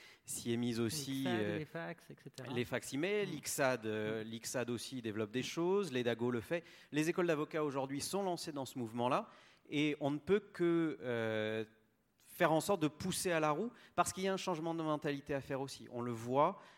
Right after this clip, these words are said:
Speaker 1: chez les élèves avocats, chez les étudiants en droit. Euh,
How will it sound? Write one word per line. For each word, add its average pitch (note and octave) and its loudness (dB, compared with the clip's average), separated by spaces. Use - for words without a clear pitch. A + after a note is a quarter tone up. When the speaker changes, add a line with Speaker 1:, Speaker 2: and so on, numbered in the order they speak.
Speaker 1:
chez - 0
les D#3 2
élèves D3 2
avocats, D3 0
chez E3 -6
les C3+ -2
étudiants D3 -2
en C#3 -2
droit. C#3+ 0
Euh, A#2+ 0